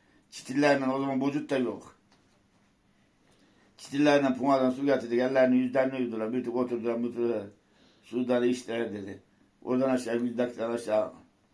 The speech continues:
Topatarlardan aşağı, ağaçlardan aşağı indiler, gittiler.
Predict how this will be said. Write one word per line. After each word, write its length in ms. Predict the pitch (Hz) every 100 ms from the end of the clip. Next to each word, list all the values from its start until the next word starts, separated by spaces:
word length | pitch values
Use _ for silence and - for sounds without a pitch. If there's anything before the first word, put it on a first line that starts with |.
| _ _
Topatarlardan 680 | - 117 131 123 120 117 113
aşağı, 240 | 120 113 107
ağaçlardan 380 | 120 113 110
aşağı 440 | 113 107 92 110 -
indiler, 340 | 131 127 117 117
gittiler. 460 | 120 117 117 120